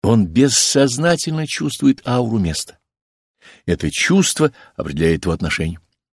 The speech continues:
Ученик учится анализировать подобные ощущения и тем обостряет свою восприимчивость. Пень этого не ощущает, не позавидуем его деревянной сущности. Можно сказать, что вещи имеют душу,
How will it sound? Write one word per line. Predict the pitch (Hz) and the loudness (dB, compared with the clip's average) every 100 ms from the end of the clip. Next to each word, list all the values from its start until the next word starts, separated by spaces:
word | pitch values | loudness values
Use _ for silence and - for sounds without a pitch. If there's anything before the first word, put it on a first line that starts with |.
| _ _ _ _ _ _ _ | _ _ _ _ _ _ _
Ученик | 156 - 214 170 196 - | -6 0 2 4 2 0
учится | 190 170 - - 175 | -6 -4 -4 0 2
анализировать | 170 170 165 107 127 139 139 | 2 0 0 2 4 4 2
подобные | 147 147 143 139 | 0 -2 -2 0
ощущения | 127 - 101 - 90 82 - - - - | -2 -4 -4 0 0 0 -4 -16 -20 -2
и | 98 | 0
тем | - 92 90 | 2 0 0
обостряет | 90 78 78 - 87 82 85 87 | -4 -4 -4 -4 0 2 2 0
свою | - 90 92 | 0 0 0
восприимчивость. | 95 - 101 110 - 73 - - _ _ _ _ _ _ | -2 -2 -4 -4 -6 -8 -10 -12 _ _ _ _ _ _
Пень | - 185 208 196 | 4 6 6 2
этого | 196 - 180 | 0 0 0
не | 170 | 0
ощущает, | 156 - - - - 113 87 - _ _ _ _ - | -4 -6 -6 -4 -2 0 0 -4 _ _ _ _ 0
не | 101 104 | 4 4
позавидуем | 110 98 95 92 90 98 92 | 4 4 6 6 4 4 4
его | 92 92 | 4 2
деревянной | 85 85 82 82 | 2 0 0 -4
сущности. | - 90 - 82 - - _ _ _ _ _ _ _ - | -6 -6 -6 -6 -8 -12 _ _ _ _ _ _ _ -8
Можно | - 92 85 85 80 | 0 2 2 0 -4
сказать, | - 82 80 87 | -4 -4 0 0
что | - 78 | -2 -6
вещи | 71 67 98 - - | -6 -2 -2 -2 -6
имеют | 71 87 73 60 58 | -2 -2 -4 -8 -2
душу, | 120 120 - | -2 -2 -12